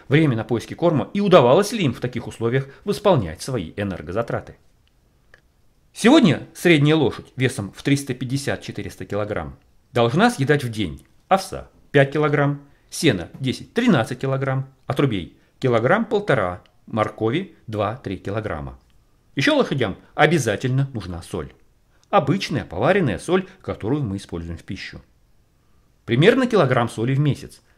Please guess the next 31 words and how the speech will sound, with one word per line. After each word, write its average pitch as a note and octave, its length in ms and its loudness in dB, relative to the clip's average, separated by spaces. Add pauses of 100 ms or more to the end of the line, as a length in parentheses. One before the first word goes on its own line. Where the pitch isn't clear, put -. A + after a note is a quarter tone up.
(180)
каждой G#2 440 -2
лошади. D2 480 -12 (500)
А C#3 80 6
ведь, A3+ 140 4
согласно G3 380 8
официальным F#3 420 4
данным, F#2+ 340 2 (380)
монголы D#3 460 6
использовали C3+ 520 -4 (180)
степных - 640 2
лошадей, F2+ 600 -8 (240)
которые C3+ 320 2
практически D#3 560 -2
не B3+ 220 4
едят A3+ 340 8
зерно. F#2+ 420 -4 (840)
Морковь D3 340 4
кочевникам G2 460 -4
взять - 280 -8
также G#3+ 320 10
негде, D3+ 460 2 (140)
так D3 140 4
как D3+ 120 0
у D#3 40 -2
себя D#3 200 4
в C#3 40 4
Монголии C#3 360 6
они C3+ 160 4
земледелием B2+ 520 0
не D#3 120 2
занимались, C3 560 -2